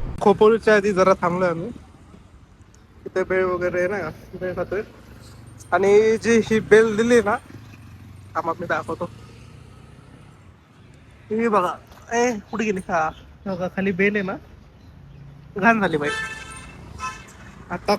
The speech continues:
खोपोलीच्या आधी आम्ही मस्तपैकी भेळ वगैरे खाऊ, नंतर नाव स्टॉप जायचंय, या पण ट्रॅफिक पाहू. तर फिर बघा, आमचा काही विषय नाहीये. हे बघा बेकरीमध्ये थांबलो इमानदारीत, भेळ खाऊ. तिथून काकाकडनं भेळ घेतली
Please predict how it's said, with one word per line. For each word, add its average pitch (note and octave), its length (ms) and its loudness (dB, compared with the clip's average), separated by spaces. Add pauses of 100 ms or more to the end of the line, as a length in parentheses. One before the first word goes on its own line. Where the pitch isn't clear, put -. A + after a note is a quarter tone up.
खोपोलीच्या A3 460 -2
आधी G#3+ 160 -2
आम्ही F#3+ 240 -4 (880)
मस्तपैकी A3 400 -6
भेळ G3 200 -2
वगैरे G3 220 -4
खाऊ, G3 180 -6
नंतर G3 320 -8
नाव F#3+ 120 -6
स्टॉप F#3 220 -10
जायचंय, F3 320 -10 (920)
या F3+ 100 -6
पण F#3+ 160 -14
ट्रॅफिक F#3 300 -14 (120)
पाहू. F#3+ 100 -10 (1040)
तर G#3+ 40 -12
फिर A#3 180 -6
बघा, G#3 260 -4 (720)
आमचा F#3 240 -6
काही F#3 120 -4
विषय F3+ 220 -12
नाहीये. F3+ 220 -10 (240)
हे - 240 -6
बघा D#3+ 120 0
बेकरीमध्ये G3 500 4
थांबलो E3+ 260 4
इमानदारीत, E3+ 560 -2
भेळ F3 160 0
खाऊ. F#3+ 200 -2 (520)
तिथून G3+ 200 -2
काकाकडनं F3+ 540 2
भेळ F3 180 -2
घेतली F3 260 -4